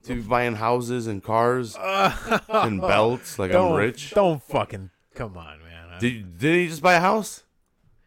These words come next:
Speaker 1: I'm not trying to put your business out there, but you, you're buying houses and your cars got yellow lights.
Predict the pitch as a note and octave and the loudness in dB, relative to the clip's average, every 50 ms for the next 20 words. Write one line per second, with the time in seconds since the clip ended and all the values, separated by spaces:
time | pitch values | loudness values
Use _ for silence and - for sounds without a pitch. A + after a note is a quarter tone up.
0 | _ _ - - C#3+ D3 - E3+ D#3+ C#3 A#2 D3+ D3 B2 G2+ - F3+ E3+ F#3 F3 | _ _ -6 -4 -2 0 2 2 2 2 2 0 0 0 0 0 0 0 0 -4
1 | C#3+ D#3 D#3+ D#3 D3+ - D#3+ C#3+ C3 C3+ C3+ C3 C3 A#2+ A#2 A2 A2+ A2 D3 C#3+ | -2 -2 -2 -2 0 -2 -2 -2 -2 -2 -4 -4 -6 -6 -6 -6 -4 0 2 4
2 | C3+ C3 A#2+ B2 C3 C#3+ D3+ C#3+ C3+ C3+ C#3 B2+ A#2 A#2 A2 G2+ G#2 F#2+ - A#2 | 4 2 2 2 2 2 2 2 0 -2 -4 -2 -4 -4 -4 -4 -4 -2 2 4
3 | A#2 C3 C3+ C#3 C3+ A2 - _ _ _ _ _ _ _ _ - B2 A2+ G#2+ A2 | 4 6 4 2 0 -4 -8 _ _ _ _ _ _ _ _ 0 2 2 2 2
4 | A2+ B2 C3 B2+ A#2 A2 G2+ G#2 A2+ C#3 D#3+ D#3 C#3 C#3+ - - - - | 2 4 4 4 4 2 2 4 4 4 4 2 0 -6 -12 -14 -14 -16